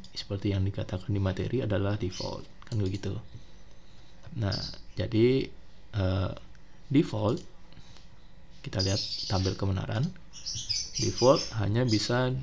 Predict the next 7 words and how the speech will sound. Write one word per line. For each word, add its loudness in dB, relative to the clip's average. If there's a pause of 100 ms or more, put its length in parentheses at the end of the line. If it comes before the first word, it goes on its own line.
(120)
diakses 2
oleh 4
same 4
class -2 (440)
atau 0
same 4
package 0